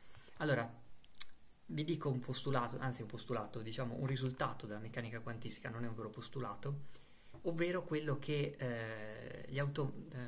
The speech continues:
allora, diciamo, gli, gli osservabili fisici, che sono le, le quantità che possiamo misurare, corrispondono agli autovalori di determinati operatori, eh, ermitiani, eh, che sarebbero l'equivalente degli operatori autoaggiunti,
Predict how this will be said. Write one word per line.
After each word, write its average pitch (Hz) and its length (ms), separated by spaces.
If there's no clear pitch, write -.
allora, 117 280
diciamo, 123 300
gli, 127 120
gli 143 120
osservabili 143 580
fisici, 113 580
che 131 140
sono 113 240
le, 104 380
le 104 100
quantità 127 400
che 131 80
possiamo 123 340
misurare, 120 680
corrispondono 151 680
agli 123 140
autovalori 165 840
di 135 120
determinati 147 960
operatori, 127 840
eh, 104 460
ermitiani, 120 840
eh, 107 680
che 127 100
sarebbero 123 420
l'equivalente 123 600
degli 110 140
operatori 117 420
autoaggiunti, 107 800